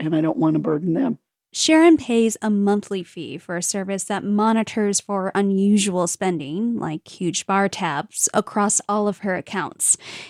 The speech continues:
Speaker 2: And she's designated power of attorney to her eldest daughter. Unlike Sharon, a lot of people are not reckoning with the possibility that they could one day develop dementia.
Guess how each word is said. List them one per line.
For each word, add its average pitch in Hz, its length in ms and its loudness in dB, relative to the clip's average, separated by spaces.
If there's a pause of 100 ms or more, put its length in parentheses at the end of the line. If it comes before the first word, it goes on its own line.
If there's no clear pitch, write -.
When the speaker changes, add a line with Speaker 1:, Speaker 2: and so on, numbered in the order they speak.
(140)
Speaker 2:
And 196 240 0
she's 220 240 -4
designated 226 640 -2
power 196 320 0
of 180 80 -2
attorney 202 500 -2
to - 160 -4
her 202 180 0
eldest - 380 -6
daughter. 190 480 -4 (680)
Unlike 254 360 6
Sharon, 196 540 -2 (140)
a 214 80 -2
lot 208 340 2
of 269 140 0
people 202 560 -4
are 202 160 -2
not 214 440 2
reckoning 233 640 0
with 185 200 -4
the 202 80 -8
possibility 240 840 -2
that 226 240 -6
they 247 120 -4
could 269 180 -6
one 226 280 0
day 240 180 0
develop 170 520 -2
dementia. 180 600 -4